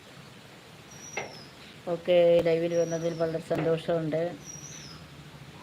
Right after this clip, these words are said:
ദിനേഷ് കുമാർ പുതിയ ഭാവത്തിലും പുതിയ രൂപത്തിലുമാണല്ലോ വന്നിരിക്കുന്നത്.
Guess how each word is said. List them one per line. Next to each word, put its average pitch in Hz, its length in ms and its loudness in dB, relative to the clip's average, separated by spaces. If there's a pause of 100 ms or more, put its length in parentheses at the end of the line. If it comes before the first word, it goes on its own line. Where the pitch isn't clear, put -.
(300)
ദിനേഷ് 180 340 -4
കുമാർ 196 300 0 (140)
പുതിയ 185 180 2 (100)
ഭാവത്തിലും 175 520 -4
പുതിയ 170 220 0
രൂപത്തിലുമാണല്ലോ 175 760 2
വന്നിരിക്കുന്നത്. 165 580 -2